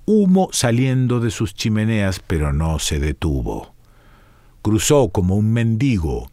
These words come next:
entre otros, las puertas de la muralla que franqueaban el paso a la ciudad.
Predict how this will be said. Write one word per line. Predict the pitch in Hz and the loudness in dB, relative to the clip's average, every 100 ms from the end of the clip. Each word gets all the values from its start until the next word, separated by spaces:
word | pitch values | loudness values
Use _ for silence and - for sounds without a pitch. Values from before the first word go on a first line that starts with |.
| - | -2
entre | 107 98 107 | -2 0 0
otros, | 120 120 - 78 73 67 - - - - - | 0 -2 -2 -4 -4 -6 -12 -20 -20 -20 -8
las | 104 92 | -4 -2
puertas | - 135 117 123 92 | 0 0 0 -2 0
de | 110 | 0
la | 113 | 0
muralla | 113 107 110 104 85 92 90 - - _ _ _ | 0 0 0 0 0 -2 -2 -8 -20 _ _ _
que | - 107 | -6 -2
franqueaban | 113 107 92 117 113 110 110 | 0 -2 0 0 0 0 0
el | 98 82 | 0 -2
paso | - 98 - 104 | 0 -2 0 -2
a | |
la | 95 | -2
ciudad. | - 90 82 80 64 58 | -2 -2 0 -2 -4 -8